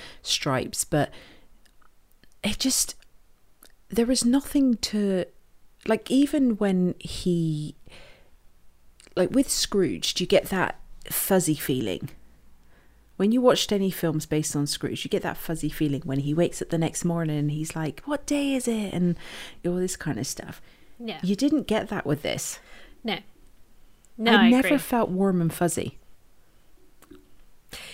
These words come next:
Speaker 2: Do you know what I did when I was younger? So I don't know
Speaker 1: Yeah,
Speaker 2: if
Speaker 1: me
Speaker 2: it's just,
Speaker 1: too, me
Speaker 2: I don't know
Speaker 1: too.
Speaker 2: if it's just, like, my loss of innocence. <laughs>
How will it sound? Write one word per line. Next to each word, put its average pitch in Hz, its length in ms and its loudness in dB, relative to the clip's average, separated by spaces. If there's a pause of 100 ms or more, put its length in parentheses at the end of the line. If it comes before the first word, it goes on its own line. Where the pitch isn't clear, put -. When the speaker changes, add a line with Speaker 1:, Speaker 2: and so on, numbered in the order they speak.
(120)
Speaker 2:
Do 440 100 6
you 508 60 10
know 494 140 10
what 370 60 8
I 381 40 6
did 440 240 4
when 415 160 2
I 392 40 4
was 381 200 4
younger? 220 500 -4 (400)
So 254 100 2
I 277 40 6
don't 339 160 4
know 277 60 8
Speaker 1:
Yeah, 277 60 6
Speaker 2:
if 254 60 6
Speaker 1:
me 285 60 8
Speaker 2:
it's 285 100 4
just, 320 180 4
Speaker 1:
too, 247 120 2 (100)
me 254 100 2
Speaker 2:
I 247 60 4
don't 302 160 0
know 339 60 4
Speaker 1:
too. 370 60 6
Speaker 2:
if - 100 0
it's 254 160 0
just, 269 220 -2
like, 233 260 0 (1000)
my 185 120 -8
loss 175 300 -8
of 160 80 -14
innocence. - 680 -12 (260)
<laughs> - 800 4